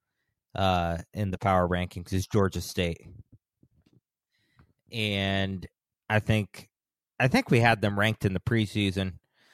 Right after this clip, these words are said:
but they had some early losses and people kind of fell off on them, and understandably so. They lost,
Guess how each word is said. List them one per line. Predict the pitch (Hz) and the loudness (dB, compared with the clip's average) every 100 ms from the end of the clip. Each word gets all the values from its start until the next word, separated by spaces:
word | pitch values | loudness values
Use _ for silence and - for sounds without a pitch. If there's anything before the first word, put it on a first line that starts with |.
| _ _ _ | _ _ _
but | 113 104 - | 4 4 4
they | 110 | 4
had | 110 110 | 4 2
some | 113 110 | 0 2
early | 104 107 | 4 4
losses | 98 104 101 101 | 4 4 2 -2
and | 95 | -4
people | 101 104 98 | -4 -2 -2
kind | 104 95 | -2 -4
of | 90 | -2
fell | 110 98 95 | 0 2 4
off | 98 95 - - - _ _ _ _ - | 4 2 -2 -16 -20 _ _ _ _ -2
on | 107 101 | 0 0
them, | 95 104 | 0 0
and | 175 | 2
understandably | 180 107 - 113 98 92 98 | 2 -2 -2 0 0 -2 -4
so. | - 104 | 2 2
They | 101 101 | 4 2
lost, | 101 101 98 - | 2 2 0 -8